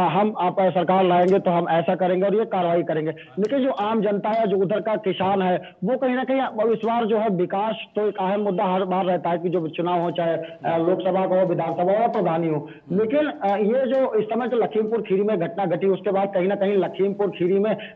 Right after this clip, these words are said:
Speaker 1: सबसे बड़ी समस्या कि इतनी बड़ी घटना हुई और उसके बाद कहीं ना कहीं इतने बड़े आरोपी, मुख्य आरोपी की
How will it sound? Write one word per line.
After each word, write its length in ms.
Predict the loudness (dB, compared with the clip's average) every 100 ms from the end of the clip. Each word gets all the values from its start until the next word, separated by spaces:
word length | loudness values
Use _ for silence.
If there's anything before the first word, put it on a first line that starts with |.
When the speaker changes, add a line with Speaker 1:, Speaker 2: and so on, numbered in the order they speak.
| -6
Speaker 1:
सबसे 240 | -6 -2 0
बड़ी 180 | 0
समस्या 400 | 0 -2 -2 -2
कि 100 | 0
इतनी 280 | 0 0 0
बड़ी 220 | 2 2
घटना 300 | 0 -2 -2
हुई 240 | 0 2 2
और 60 |
उसके 200 | 0 0
बाद 220 | 0 0 -2
कहीं 140 | -2
ना 80 | 0
कहीं 160 | 0 0
इतने 200 | 0 0
बड़े 180 | 0
आरोपी, 400 | 2 2 0 0
मुख्य 320 | 0 0 0 -2
आरोपी 360 | 0 0 0
की 120 | 0